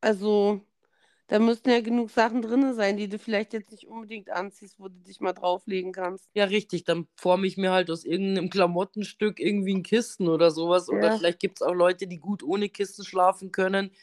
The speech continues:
Speaker 2: Ich würde nicht dazugehören, aber, ähm, ja,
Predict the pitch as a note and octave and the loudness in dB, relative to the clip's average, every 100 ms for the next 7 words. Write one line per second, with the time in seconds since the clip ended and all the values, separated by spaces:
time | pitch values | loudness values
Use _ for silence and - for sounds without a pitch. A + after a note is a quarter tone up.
0 | _ _ - F3+ - F#3+ F3 F#3+ A3 - | _ _ -10 -8 2 2 4 0 0 -2
1 | G3 - F#3 G3+ F#3+ G3 F#3+ C#3+ D#3+ E3 | -4 -4 -2 2 6 6 4 2 0 2
2 | E3+ E3+ - _ _ _ _ - E3 E3+ | 2 0 -4 _ _ _ _ -8 -4 -4
3 | F3 F3 E3+ D#3+ - _ _ _ - D3+ | -6 -8 -10 -14 -20 _ _ _ -8 -4
4 | B2+ | -4